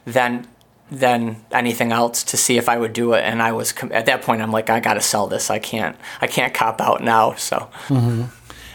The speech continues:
Speaker 2: And how many miles was that run?
Speaker 1: It ended up being fourteen or fifteen, I
Speaker 2: Right,
Speaker 1: think.
Speaker 2: so you got a bunch
Speaker 1: Yeah.
Speaker 2: of people to run a half marathon and eat gas station food.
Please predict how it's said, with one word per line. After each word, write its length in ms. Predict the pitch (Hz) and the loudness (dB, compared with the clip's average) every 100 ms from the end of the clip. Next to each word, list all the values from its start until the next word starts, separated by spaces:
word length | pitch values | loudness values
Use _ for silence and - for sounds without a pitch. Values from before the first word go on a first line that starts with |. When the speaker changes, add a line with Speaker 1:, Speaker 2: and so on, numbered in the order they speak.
| - | -4
Speaker 2:
And 280 | 165 151 143 | 2 4 4
how 180 | 131 151 | 4 4
many 220 | 185 185 | 6 8
miles 340 | 147 143 143 123 | 8 8 6 4
was 140 | 110 | 2
that 240 | 117 117 | 0 0
run? 360 | 120 113 113 120 - - | -2 -2 -4 -6 -8 -2
Speaker 1:
It 120 | 165 | 2
ended 180 | 175 170 | 2 2
up 140 | 165 | 2
being 240 | 160 147 | 0 0
fourteen 1300 | - - - - - - - - - 143 151 - 139 | -2 -12 -14 -14 -16 -16 -16 -10 0 0 0 -6 -6
or 80 | 123 | -6
fifteen, 500 | 117 127 120 - 110 | -4 -6 -6 -8 -8
I 80 | 101 107 | -4 2
Speaker 2:
Right, 0 | |
Speaker 1:
think. 240 | 139 113 | 2 2
Speaker 2:
so 140 | - | 4
you 120 | 143 160 | 6 6
got 140 | 180 | 6
a 40 | |
bunch 200 | 139 131 | 6 4
Speaker 1:
Yeah. 60 | 117 | 4
Speaker 2:
of 40 | |
people 280 | 135 147 143 | 2 4 4
to 100 | 131 | 6
run 400 | 123 127 127 117 | 4 4 4 4
a 240 | 117 - 120 | 0 -2 -2
half 300 | 117 131 139 | 0 0 2
marathon 420 | 123 120 123 117 | 2 2 0 2
and 100 | 117 | 2
eat 140 | 117 | 0
gas 240 | - 113 101 | 0 -2 -2
station 420 | 120 101 117 104 | -2 -2 -2 -4
food. 360 | - 101 95 | -4 -6 -6